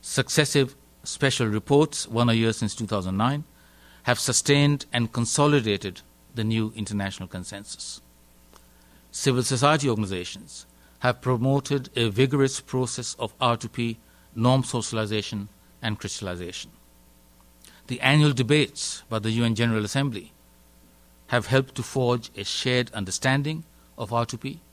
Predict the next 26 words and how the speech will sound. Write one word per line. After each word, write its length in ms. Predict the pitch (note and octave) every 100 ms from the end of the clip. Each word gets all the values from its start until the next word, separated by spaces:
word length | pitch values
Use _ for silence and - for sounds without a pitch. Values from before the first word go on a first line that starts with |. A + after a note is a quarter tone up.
| _ _ _ _ -
to 100 | A2
distinguish 720 | A2 - D3 D#3+ D3 C3+ -
it 180 | A2+ -
from 340 | - - C3+ C#3+
humanitarian 580 | B2 A2 G#2 - G2+ G2
intervention, 600 | F#2+ G2 G2+ G#2 - D#3+ _ - - - - -
and 200 | D3+ D#3+
to 140 | D#3
align 300 | B2+ B2 A#2
it 200 | A2+ - _ _ A2+
with 180 | G2+
building 300 | G2 B2+ A#2+
capacity 640 | A2 G2+ C3+ C#3+ - - G#2 _ - _ -
to 120 | -
help 300 | - C#3 C#3
states 480 | - - G2 - - - - -
exercise 560 | B2+ - A#2 A2 G2+
their 100 | F#2+
sovereignty 560 | F2+ G#2+ F#2+ F#2 G2 F2+ _ - -
more 180 | G#2+ F#2+
effectively. 560 | - F#2 - - - _ _ _ _ _ _ _ _ - _ _ _ _ - - - - - - -
So 140 | -
that's 520 | B2+ D#3 - - - -
by 220 | B2+ C3
way 200 | A#2+ C3
of 240 | B2+ A#2+